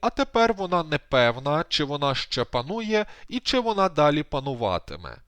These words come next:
Звести до такої простої формули безліч подій, з яких складається сучасна історична дійсність,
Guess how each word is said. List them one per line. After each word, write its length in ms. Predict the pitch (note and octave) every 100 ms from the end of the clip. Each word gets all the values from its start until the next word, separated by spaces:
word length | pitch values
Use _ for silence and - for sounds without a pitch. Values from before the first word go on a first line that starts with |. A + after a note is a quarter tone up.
| _ _ _ _ _ - - - _ -
Звести 600 | G#2+ G#2+ B2 C3+ B2 -
до 120 | A#2 A#2+
такої 460 | B2+ - A#2 G#2+
простої 600 | G#2 A#2+ - - A#2+ A2+
формули 680 | A2 - A#2+ G#2+ G2+ G2 G2
безліч 520 | F#2 A2 F#2 G2+ -
подій, 600 | - A2+ A2+ F3+ G#3 E3 -
з 160 | A#2
яких 340 | C#3 - C3+ -
складається 840 | - C#3+ C3+ A#2+ G#2 G#2 - G#2+
сучасна 720 | - C#3+ - A#2+ G2+ - A2+ -
історична 760 | A#2 - A#2+ G#2+ G2 - B2
дійсність, 720 | C#3 G3 G#3 - G#3 G#3 -